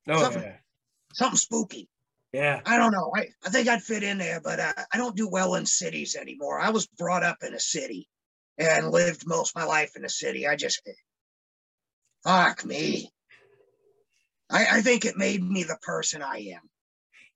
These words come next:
Speaker 1: I, I think a big ta-, a big city could definitely, could fuck a person over bad. <laughs>
Speaker 2: Absolutely. Absolutely.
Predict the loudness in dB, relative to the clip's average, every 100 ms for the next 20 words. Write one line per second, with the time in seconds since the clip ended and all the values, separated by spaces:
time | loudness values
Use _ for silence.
0 | _ -4 -2 0 0 2 2 0 4 4
1 | 4 2 0 2 0 -2 -2 -4 -4 -6
2 | -4 0 0 0 -6 -4 -4 -6 _ -18
3 | -18 -8 -4 -4 -4 -8 -8 -6 -6 -6
4 | -8 -12 -8 -8 -8 -12 -8 -2 -2 -2
5 | -12 _ 0 0 0 2 6 6 6 2
6 | -6 -6 -12 -16 -16 -20 _ _ 0 2
7 | 2 0 0 -2 -4 -10